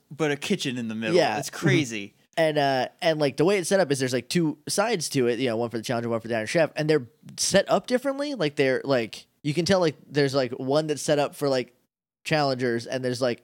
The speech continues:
Speaker 2: the way that the Iron Chef likes his kitchen to be on the other
Speaker 1: <laughs>
Speaker 2: side. They just jump between things, and, like, you'll cut back, and they'll be like, "Oh, uh, he's putting crab legs in a steamer," and then it'll cut to the other guy, and they'll cut back and be like, "Now he's making crab ice cream," and you're like, "Hold on, wh-,
Speaker 1: <laughs>
Speaker 2: where did this come from? <laughs> Where,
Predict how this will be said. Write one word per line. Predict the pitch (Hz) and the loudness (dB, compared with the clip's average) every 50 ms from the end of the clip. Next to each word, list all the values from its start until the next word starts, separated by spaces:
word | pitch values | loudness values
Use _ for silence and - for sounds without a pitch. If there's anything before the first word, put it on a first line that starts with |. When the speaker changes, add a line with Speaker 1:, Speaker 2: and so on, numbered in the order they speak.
| _ - | _ -12
Speaker 2:
the | 117 120 127 | -4 -2 -2
way | 123 123 143 143 147 151 135 | 0 2 4 4 4 2 2
that | 131 117 | -2 -4
the | 139 139 127 | -2 0 0
Iron | 139 135 131 123 | 2 0 0 -2
Chef | 120 - 151 139 127 - | -2 0 0 0 0 0
likes | 135 135 120 - - | -2 -2 -2 -2 -8
his | 120 - | -10 -8
kitchen | - - - - - 143 123 127 | -4 -4 -2 -2 -2 -6 -4 -4
to | 127 | -4
be | 113 131 127 117 120 120 | -2 0 0 0 2 0
on | - - | 2 2
the | 127 147 | 2 2
other | 151 147 143 | 2 2 0
Speaker 1:
<laughs> | |
Speaker 2:
side. | 139 127 135 120 113 110 110 110 - - - - - | 0 2 2 2 4 2 0 -2 -6 -12 -12 -4 -2
They | 160 156 | 0 0
just | 151 151 120 | 0 -2 -2
jump | 117 139 180 202 214 190 | 0 2 2 2 2 -2
between | - 135 - 190 208 208 | -6 -4 -2 -4 -4 -2
things, | 165 208 190 180 | -2 -4 -4 -4
and, | - 165 160 156 | -4 -4 -2 0
like, | 156 143 - | -2 -2 -2
you'll | - 151 180 180 147 | 2 2 2 2 2
cut | - 190 190 190 | 0 0 2 2
back, | 202 196 190 - | 2 2 2 2
and | 170 165 | 0 0
they'll | 156 | 2
be | 151 | 2
like, | 151 - - - | 0 0 0 0
"Oh, | 226 214 175 147 131 117 | 0 2 2 0 0 -2
uh, | - - 139 131 123 | 0 0 2 2 2
he's | 117 120 131 151 151 127 113 - _ - - _ _ _ - | 0 0 0 0 0 -2 -2 -10 _ -20 -20 _ _ _ 0
putting | 160 175 175 180 170 | 0 2 2 0 -2
crab | 147 202 196 202 180 | 2 2 4 4 4
legs | 202 202 196 170 151 | 2 2 2 0 -2
in | 165 202 208 | -2 -2 -2
a | 190 | -2
steamer," | - - 226 220 196 156 131 | -2 -2 -2 0 2 2 2
and | 117 107 131 | 2 2 0
then | 135 131 | 0 0
it'll | 131 127 120 | -2 -2 -2
cut | - 135 120 | -2 -4 -4
to | 113 | -2
the | 107 120 120 98 | -4 -4 -2 -2
other | 120 117 113 110 | -2 -2 -2 -2
guy, | 117 113 104 101 | -2 -2 -2 -2
and | 110 123 | -2 -4
they'll | 120 120 | -4 -6
cut | - 131 117 | -4 -4 -2
back | 113 123 | -2 -2
and | 123 120 | 0 -2
be | 120 | -4
like, | 110 - - - - | -6 -8 -14 -10 -2
"Now | 156 208 247 | 0 2 2
he's | 254 - 254 | 2 2 0
making | 262 240 254 233 | -2 -2 -2 -4
crab | 180 - 208 220 214 180 147 | 2 4 4 4 4 4 2
ice | 139 131 - - | 0 0 0 -2
cream," | - 143 127 117 110 110 - - - - - | -2 -2 -2 -2 -4 -8 -12 -20 -20 -12 -4
and | - 135 147 | -4 -2 0
you're | 151 151 | 2 2
like, | 147 143 139 - - _ - | 2 0 -2 -6 -8 _ 2
"Hold | 214 240 226 | 4 4 4
on, | 202 151 127 | 4 0 0
wh-, | 127 135 190 214 175 147 156 147 147 190 - - | 0 0 2 2 2 0 -2 -4 -6 -8 -6 -4
Speaker 1:
<laughs> | 180 | 0
Speaker 2:
where | 175 214 220 214 | 2 2 2 4
did | 202 214 196 | 2 2 0
this | 196 190 - | 0 0 2
come | 185 196 196 | 2 2 2
from? | 127 139 175 135 131 | 4 2 0 2 2
<laughs> | 151 | 2
Where, | 185 185 156 147 | 2 2 0 -4